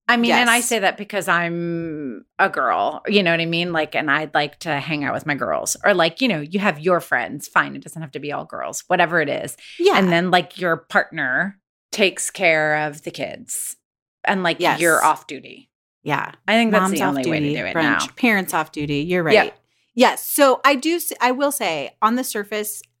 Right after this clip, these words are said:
Speaker 2: I love the idea of brunch. I, I love breakfast food,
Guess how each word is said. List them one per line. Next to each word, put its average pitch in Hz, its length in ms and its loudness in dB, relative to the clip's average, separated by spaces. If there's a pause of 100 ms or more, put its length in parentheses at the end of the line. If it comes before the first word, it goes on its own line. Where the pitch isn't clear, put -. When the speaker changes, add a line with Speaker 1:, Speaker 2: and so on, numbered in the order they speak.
Speaker 2:
I 185 280 2
love 170 640 -4
the 165 200 0
idea 156 720 -4
of 202 220 -6
brunch. 214 320 -2
I, 180 320 0 (100)
I 175 180 0
love 185 220 -4
breakfast 160 420 -6
food, 151 440 -4